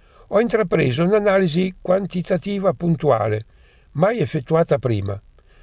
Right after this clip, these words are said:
di manoscritti inediti dell'archivio del Duomo, in modo da presentare un quadro dell'identità dei donatori e dell'entità delle donazioni in denaro e di natura,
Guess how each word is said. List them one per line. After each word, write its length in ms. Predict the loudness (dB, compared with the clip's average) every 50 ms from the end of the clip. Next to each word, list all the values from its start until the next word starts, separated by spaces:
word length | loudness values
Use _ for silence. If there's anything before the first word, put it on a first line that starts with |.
| -20 -20 _
di 180 | -2 0 2 4
manoscritti 680 | 4 2 2 2 -2 -2 0 0 0 0 0 -2 -2
inediti 560 | 0 2 2 0 0 0 -2 -4 -4 -4 -6
dell'archivio 640 | -2 0 2 2 2 0 -2 -4 -6 -4 -4 -4 -2
del 160 | -2 -2 -2
Duomo, 420 | 0 2 2 2 2 2 -2 -4 -6 _ _ -20 -20 -20 -20 _ _ _ _ _ -20 -20 -20 -20 -20 -20 -20 _ _ -20 -20 -20 -20 -18 -6
in 120 | -2 0 2
modo 320 | 4 4 4 4 4 4
da 260 | 4 4 0 0 -4 -8 -16 -6
presentare 720 | 0 2 2 2 4 2 2 2 2 2 2 2 2 2
un 100 | 2 0
quadro 460 | 2 0 2 2 2 0 0 -2 -2 0
dell'identità 800 | 0 0 2 2 0 0 -2 -4 -4 -4 -4 0 0 2 2 2
dei 180 | 0 0 -2
donatori 680 | 0 -2 -2 0 0 -2 0 0 0 2 2 0 -2 -4 -6 -16 -20 -20 -20 -20 -20 -4
e 120 | -2 0 2
dell'entità 720 | 4 4 4 4 2 0 -2 -4 -6 0 2 2 2 4
delle 240 | 4 2 2 2
donazioni 640 | 2 2 2 2 2 0 0 0 0 0 2 0 0 -2
in 80 | 0
denaro 440 | 0 0 2 2 2 2 4 2 2
e 60 | 0
di 160 | 0 -2 -2
natura, 520 | 0 0 0 -2 -2 -4 -2 0 0 -2